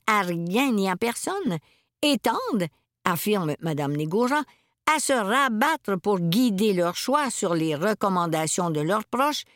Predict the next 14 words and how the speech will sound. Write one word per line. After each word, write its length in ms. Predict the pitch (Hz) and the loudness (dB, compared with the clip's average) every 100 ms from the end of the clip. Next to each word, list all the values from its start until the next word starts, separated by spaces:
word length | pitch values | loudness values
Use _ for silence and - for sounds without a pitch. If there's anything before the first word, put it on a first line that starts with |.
| _ _ _ _ - | _ _ _ _ 0
qui 220 | 330 320 | 2 2
ne 160 | 269 | 2
sont 280 | 247 226 202 - | 2 0 -2 -2
pas 260 | 196 226 294 | 0 2 2
nécessairement 840 | 294 262 269 - 247 220 214 233 | 0 0 0 0 2 2 4 2
mieux 480 | 226 185 190 240 226 | 2 2 2 2 2
outillés 460 | 240 - 254 202 175 | 0 0 0 0 0
pour 200 | 165 170 | 0 0
déceler 520 | 170 175 - 170 175 | 0 0 0 0 2
le 120 | 175 | 0
vrai 300 | 160 156 196 | 0 0 0
du 180 | 196 233 | 2 0
faux. 260 | - - - _ _ _ _ _ _ _ _ _ _ _ _ _ - | -2 -10 -12 _ _ _ _ _ _ _ _ _ _ _ _ _ -2
Conduire 680 | 269 277 208 226 277 330 | 2 2 2 2 0 -2